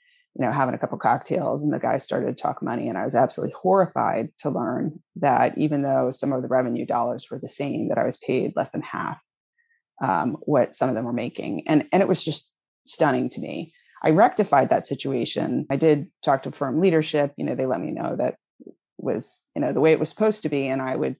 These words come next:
everything would even out by the time I was fifty, which was, you know,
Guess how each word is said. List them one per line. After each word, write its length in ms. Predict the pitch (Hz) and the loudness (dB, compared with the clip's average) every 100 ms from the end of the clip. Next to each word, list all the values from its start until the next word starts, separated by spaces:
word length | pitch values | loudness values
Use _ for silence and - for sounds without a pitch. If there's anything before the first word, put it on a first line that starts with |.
| _ _ _ | _ _ _
everything 360 | 139 147 151 131 | -2 0 0 0
would 100 | 139 | 0
even 200 | 131 131 | 0 -2
out 180 | 123 | -2
by 100 | - | -2
the 80 | 143 | -2
time 240 | - 143 139 | -2 -2 -2
I 60 | |
was 160 | 139 - | -4 -4
fifty, 460 | 151 156 - - | -4 -4 -6 -4
which 220 | 151 156 156 | -4 -8 -8
was, 380 | 151 - - - | -8 -10 -14 -8
you 80 | - | -6
know, 300 | - - | -4 -6